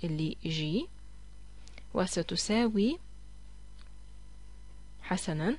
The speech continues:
لنرى إذا أخذنا الجذر التربيعي لتسعة فاصلة ثمانية بالعشرة، هذا سيساوي ثلاثة فاصلة ثلاثة عشر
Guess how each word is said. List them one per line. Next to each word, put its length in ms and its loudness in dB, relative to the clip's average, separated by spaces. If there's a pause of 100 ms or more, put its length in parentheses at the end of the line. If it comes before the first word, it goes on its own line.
لنرى 340 6
إذا 280 6
أخذنا 280 4
الجذر 280 4
التربيعي 760 4
لتسعة 440 0
فاصلة 540 2
ثمانية 600 4
بالعشرة، 840 2 (2750)
هذا 340 6
سيساوي 540 4
ثلاثة 440 6
فاصلة 500 4
ثلاثة 520 2
عشر 340 2